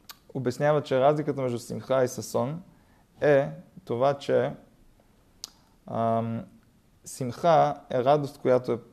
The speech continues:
която е постоянна. Тоест човек е в състояние на постоянна радост. Ам, докато други,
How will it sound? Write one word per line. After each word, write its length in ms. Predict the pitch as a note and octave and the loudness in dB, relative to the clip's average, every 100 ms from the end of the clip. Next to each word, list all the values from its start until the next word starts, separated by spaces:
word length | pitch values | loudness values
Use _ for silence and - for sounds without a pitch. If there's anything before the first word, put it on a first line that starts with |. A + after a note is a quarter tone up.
| _ _ _ - | _ _ _ -4
която 260 | B2+ B2 A2+ | 0 0 -2
е 80 | |
постоянна. 600 | - A2+ - A#2 A2+ G#2 F#2 - _ _ _ _ _ _ | -8 -10 0 2 2 -2 -10 -18 _ _ _ _ _ _
Тоест 180 | A#2+ A#2 | -4 -2
човек 240 | B2 C#3 | 0 2
е 40 | B2+ | 0
в 100 | A#2+ | -2
състояние 440 | A2+ B2+ B2+ C3 | -2 0 2 0
на 100 | A#2+ | -6
постоянна 480 | A#2 - A#2 A2+ A2 | -10 -2 -2 0 -2
радост. 420 | A2 G#2+ - - _ _ _ _ _ _ _ _ _ _ _ _ _ | -2 -4 -12 -20 _ _ _ _ _ _ _ _ _ _ _ _ _
Ам, 520 | - A2+ A2+ A2+ A2+ A#2 - _ - | -2 0 2 0 -2 -8 -12 _ -8
докато 600 | C3 C#3+ D3 C3+ C3 B2+ | 0 2 0 -2 0 0
други, 640 | B2+ C3 E3 D#3+ C3+ | 0 0 2 2 -2